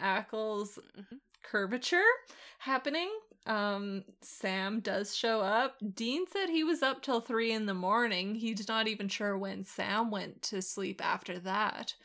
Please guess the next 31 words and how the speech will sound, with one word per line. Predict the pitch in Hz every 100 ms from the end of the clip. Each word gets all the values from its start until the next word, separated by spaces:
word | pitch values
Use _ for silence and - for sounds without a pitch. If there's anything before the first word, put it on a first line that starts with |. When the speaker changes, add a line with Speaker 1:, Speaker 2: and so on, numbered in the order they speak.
| - - - -
Speaker 1:
And | 220 208
if | 202
this | 214 208 220
is | 202
only | 196 190 190
looking | 185 190 190
at | - -
three | - 208 202
hours | 190 185 185 185
later, | 196 220 190 190 208 208 - - -
um, | 196 185 190 -
Dean's | 214 196 190
going | 202 185 185 190
two | 247 220
and | 202
two | 220
together | 190 196 220 220
and | 175 190
saying, | 180 165 170 185
you | 185
know, | 175
"Are | - 185
the | 180
nightmares | 180 180 185 190 196 185 -
still | - 180 185
happening? | - - - -
Are | -
they | 185
keeping | 185 - 196 185 185
you | 175 170
up?" | 180 180 -